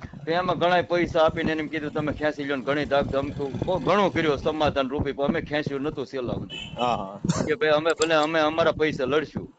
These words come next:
Speaker 2: હા.
Speaker 1: તો ઈ ભાઈ જે ભૂપતભાઈ છે એના પૈસા લડ્યા, એનું કામે સારું હતું કે એને છેલ્લા સુધી ખેંચ્યું, ખેંચ્યું ને ઘણા પૈસા રોકડા આપતા હતા.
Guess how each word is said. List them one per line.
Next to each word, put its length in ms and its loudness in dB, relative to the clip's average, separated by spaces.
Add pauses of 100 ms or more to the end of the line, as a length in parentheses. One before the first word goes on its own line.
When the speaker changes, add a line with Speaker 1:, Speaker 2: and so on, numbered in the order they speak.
(180)
Speaker 2:
હા. 340 -2
Speaker 1:
તો 120 -6
ઈ 180 0
ભાઈ 280 0
જે 140 0
ભૂપતભાઈ 520 0
છે 100 -4
એના 220 2
પૈસા 300 -2
લડ્યા, 240 0
એનું 140 -2
કામે 280 0
સારું 320 0
હતું 240 -6
કે 80 -4
એને 180 -2
છેલ્લા 280 -2
સુધી 200 -6
ખેંચ્યું, 360 -4
ખેંચ્યું 320 -4
ને 80 0
ઘણા 220 0
પૈસા 480 -2
રોકડા 360 0
આપતા 240 0
હતા. 200 -2